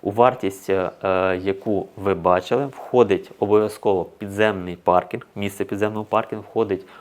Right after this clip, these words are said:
комора, е, готовий ремонт, побутова вся техніка, вбудована кухня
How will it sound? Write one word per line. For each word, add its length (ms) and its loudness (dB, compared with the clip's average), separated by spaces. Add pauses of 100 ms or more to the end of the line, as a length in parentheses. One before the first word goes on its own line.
(120)
комора, 560 0 (360)
е, 420 2
готовий 580 0
ремонт, 580 0 (300)
побутова 640 2
вся 300 -4
техніка, 640 -4 (300)
вбудована 680 0 (180)
кухня 480 -4